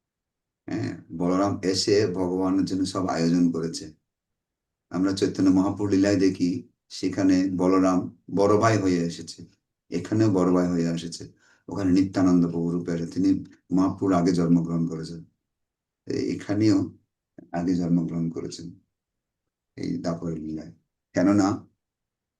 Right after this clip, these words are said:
এই রামলীলায় ভগবান রামচন্দ্র যা আদেশ করে লক্ষণকে পালন করতে হতো, অনেক রেগে যেত, কিন্তু লক্ষণ কিছু করতে পারতো না। তখন বলছে, "আমি আর তোমার ছোট ভাই হয়ে জন্ম নেব না,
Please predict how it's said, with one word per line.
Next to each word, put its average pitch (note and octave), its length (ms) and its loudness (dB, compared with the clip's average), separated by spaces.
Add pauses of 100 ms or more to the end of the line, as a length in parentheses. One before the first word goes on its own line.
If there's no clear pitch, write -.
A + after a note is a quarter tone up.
(880)
এই E2+ 300 -6 (1800)
রামলীলায় F#2+ 720 2 (920)
ভগবান F#2+ 600 0
রামচন্দ্র F#2+ 600 0 (680)
যা G2 140 0 (120)
আদেশ G2 340 0
করে G#2+ 160 0
লক্ষণকে F2+ 460 0
পালন E2+ 280 -2
করতে - 300 -8
হতো, D2 240 -12 (1040)
অনেক G#2+ 440 2
রেগে F#2+ 260 2
যেত, F2 200 0 (720)
কিন্তু F#2 140 -2
লক্ষণ F#2 340 -2
কিছু F2+ 220 -6
করতে E2+ 280 -8
পারতো E2 300 -8
না। D#2 100 -12 (680)
তখন F2 220 -6
বলছে, F#2 200 -2
"আমি C#3 160 6
আর D3 120 6
তোমার B2 240 0
ছোট A2 160 -10
ভাই G2+ 180 0
হয়ে F#2+ 160 0
জন্ম E2 260 2
নেব D#2+ 200 -4
না, D2 100 -14